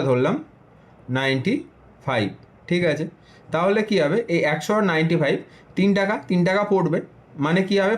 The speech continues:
পরের দিন সকালে ওপেন কোথায় হবে, নাইনটি সেভেনে, নাইনটি সেভেনে ওপেন হবে, ঠিক আছে। এই যে তিন টাকাটা সেটা আমরা এখানে নিচে দেখতে পাবো। এই যে মাঝের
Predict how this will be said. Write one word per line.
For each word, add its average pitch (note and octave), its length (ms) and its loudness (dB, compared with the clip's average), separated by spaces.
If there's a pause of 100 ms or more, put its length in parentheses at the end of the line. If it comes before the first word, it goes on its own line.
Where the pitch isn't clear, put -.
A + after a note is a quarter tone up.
পরের E3 240 2
দিন G3+ 80 2 (100)
সকালে D#3+ 280 2 (340)
ওপেন G3+ 180 0 (100)
কোথায় G#3 280 2
হবে, G3+ 140 0 (440)
নাইনটি E3 300 2 (100)
সেভেনে, G#2 360 0 (840)
নাইনটি C#3+ 400 0 (340)
সেভেনে D3 420 2
ওপেন F#2+ 220 -2
হবে, F#2 200 -10
ঠিক F3 200 2
আছে। E3 120 -4 (160)
এই D3+ 100 0
যে G3 80 4 (100)
তিন G3 100 4 (100)
টাকাটা C3+ 280 0 (360)
সেটা E3 180 0 (100)
আমরা F3 220 2
এখানে E3 240 0 (680)
নিচে E3+ 220 2 (100)
দেখতে A#2 280 -4
পাবো। F2+ 160 -8 (440)
এই F#3 120 2
যে A3 80 2 (120)
মাঝের E3+ 280 2